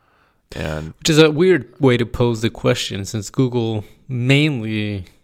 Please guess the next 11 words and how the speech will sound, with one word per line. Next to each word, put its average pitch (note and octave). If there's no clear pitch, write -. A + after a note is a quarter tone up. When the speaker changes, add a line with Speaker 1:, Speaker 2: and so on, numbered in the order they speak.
Speaker 2:
it D3+
sells F3+
things, F#2+
right? A2
It B2+
does A#2+
sell G#2
things. G2+
It's -
phones G2+
and G2+